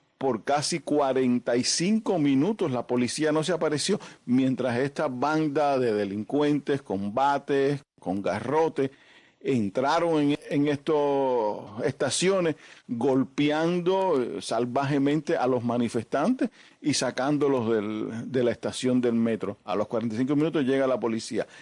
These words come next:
Estas eran las técnicas que se veían en, en Ucrania, usar a los delincuentes para no solamente golpear, sino también limpiar el terreno de plazas, de calles, etcétera.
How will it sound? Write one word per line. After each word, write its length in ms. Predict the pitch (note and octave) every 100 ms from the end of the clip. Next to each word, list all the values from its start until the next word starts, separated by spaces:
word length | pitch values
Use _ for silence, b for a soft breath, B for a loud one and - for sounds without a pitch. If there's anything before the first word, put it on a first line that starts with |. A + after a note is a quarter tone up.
| B
Estas 280 | F3+ F#3+ F#3
eran 160 | F3+
las 160 | D#3 C3+
técnicas 400 | E3+ G3+ D#3 C#3
que 100 | B2+
se 160 | C3+ A#2+
veían 460 | B2 D3+ D#3+ D3+
en, 520 | C3+ C3 A#2+ A#2 G#2+ - B B B B
en 200 | C#3 C3
Ucrania, 540 | C3 D3 G#3+ F3+ A2+
usar 280 | A#2+ A#2 B2+
a 140 | C#3+ D#3
los 120 | C#3+
delincuentes 720 | D3 C#3 C3 D3 E3+ F#3 -
para 420 | - A#2+ A2 - - -
no 180 | G#2 C3
solamente 580 | E3+ C3+ C#3 D3+ C#3 A#2
golpear, 560 | A#2 G2 E3 G3+ D#3+ C3
sino 340 | - G#2 G#2
también 440 | G#2+ A2+ C3 C#3+ B B -
limpiar 720 | A2+ C3+ A#2+ - C#3 D#3 D3
el 160 | C3+ -
terreno 680 | B2 B2+ C#3 C#3 A2+ A2
de 180 | G2+ F2+
plazas, 760 | - C#3 D3+ D#3+ D3 C3+ B2+ A#2+
de 140 | G2
calles, 560 | - C3 C3+ B2+ C3+ A#2+ -
etcétera. 600 | A2 F#2 A#2 E2+ F2+